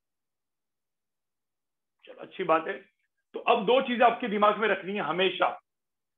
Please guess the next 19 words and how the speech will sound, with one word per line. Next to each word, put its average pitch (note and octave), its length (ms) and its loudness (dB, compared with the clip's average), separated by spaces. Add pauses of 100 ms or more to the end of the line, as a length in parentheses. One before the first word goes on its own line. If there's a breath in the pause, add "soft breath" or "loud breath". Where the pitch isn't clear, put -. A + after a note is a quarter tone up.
(920)
Y F3 380 6 (100)
is B3 160 -4
equal A3+ 400 0
to B3+ 180 -10
x G#3+ 160 -4
to - 80 -18
the A#3+ 140 0
power A3+ 220 8 (120)
n, G3 200 2 (400)
इसका - 260 -2
derivative A3+ 580 0
क्या A#3 120 2
होता A3 200 2
है? G#3+ 60 0
What G3 160 0
is A#3+ 160 -8
dy G#3+ 120 -6
by G#3+ 340 4
dx? G#3+ 380 -6